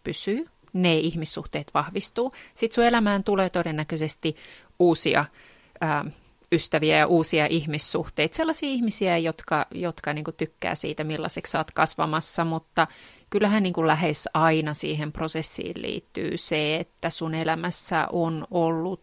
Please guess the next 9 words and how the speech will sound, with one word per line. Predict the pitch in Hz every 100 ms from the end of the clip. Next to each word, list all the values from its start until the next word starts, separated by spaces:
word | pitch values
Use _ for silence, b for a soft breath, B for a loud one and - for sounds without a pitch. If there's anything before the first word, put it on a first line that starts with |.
| -
ihmisiä, | 175 165 175 165 170 156
joiden | 156 156 156 160
mielestä | 160 160 170 170 165 156 156 - 160
sun | - 156 156
kuuluu | 151 151 170 180
olla | 190 214 -
tietynlainen, | 214 214 208 202 202 202 202
he | 147
ovat | 139